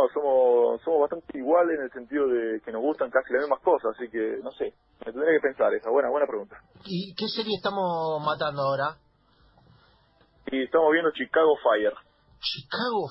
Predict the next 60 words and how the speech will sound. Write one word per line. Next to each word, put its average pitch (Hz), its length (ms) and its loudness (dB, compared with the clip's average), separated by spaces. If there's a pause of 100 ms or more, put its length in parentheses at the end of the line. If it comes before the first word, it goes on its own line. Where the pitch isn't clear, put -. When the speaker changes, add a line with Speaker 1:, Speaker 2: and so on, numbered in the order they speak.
(120)
Speaker 2:
Fire, 147 380 -2
me, 139 100 -6
me, 131 240 -8
me, 127 260 -4
me 127 80 -6
sorprendiste, 156 520 -4
¿eh? 131 220 -6 (420)
Me 120 60 -6
sorprendiste. 160 600 -4
Speaker 1:
<laughs> - 160 -20 (100)
Eh, 143 160 6
no, 151 240 4
Casa 165 220 2
de 143 40 0
Pa-, 139 220 2
Casa 170 240 4
de 147 80 0
Papel 151 300 4
y 139 100 2
toda 165 80 6
esa 160 160 2
nueva 165 320 6
ya, 135 80 4 (160)
ya 143 80 2
la 143 80 4
hemos 139 160 2
visto 156 240 2
y 151 80 2
estamos 135 180 4
guardando 120 320 4
alguna 139 380 4
para, 107 160 6 (400)
para 104 140 4
más 120 180 4
adelante. 113 320 2
Por 107 100 0
ahora 123 220 6
no, 110 180 -2
nos 110 140 -8
metimos 123 240 -2
con 127 160 4
esa 123 160 2
que 113 80 -4
no, 110 480 -4
que - 100 -8
nos, 107 220 -6 (720)
la 113 80 6
empecé 127 220 2
a 156 40 2
mirar 156 220 4
yo 180 240 4
y 165 80 4
ella 151 160 0
se, 127 440 4
se 135 60 0
copó 185 460 4
y 113 640 0
de - 400 0
la 117 80 6
primera 143 320 4